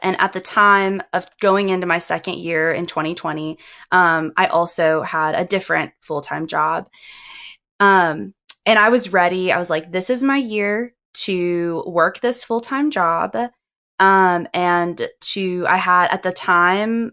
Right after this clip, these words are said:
at the beginning of twenty twenty, I had five weddings at that point, and I was so happy and proud. I was like, "I'm going into twenty twenty with five weddings. Hopefully throughout the year, I'll get five more." My goal was to hit ten. Um, I, my,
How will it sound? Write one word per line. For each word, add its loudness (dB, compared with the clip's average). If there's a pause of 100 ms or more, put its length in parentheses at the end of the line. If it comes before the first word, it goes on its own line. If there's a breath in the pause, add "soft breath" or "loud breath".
at -2
the -10
beginning -2
of -8
twenty -6
twenty, -4
I -2
had -6
five 0
weddings -4 (200)
at -2
that 2
point, -6
and -4
I 2
was -4
so -2
happy -4
and -4
proud. 0
I -2
was -8
like, -6 (240 loud breath)
"I'm -4
going 2
into -4
twenty -4
twenty -6
with -8
five 0
weddings. -2 (320 soft breath)
Hopefully -2
throughout -2
the -10
year, 0
I'll 4
get -4
five 0
more." -2
My -2
goal 0
was -2
to -18
hit -10
ten. -4 (640 loud breath)
Um, 4
I, 2
my, 0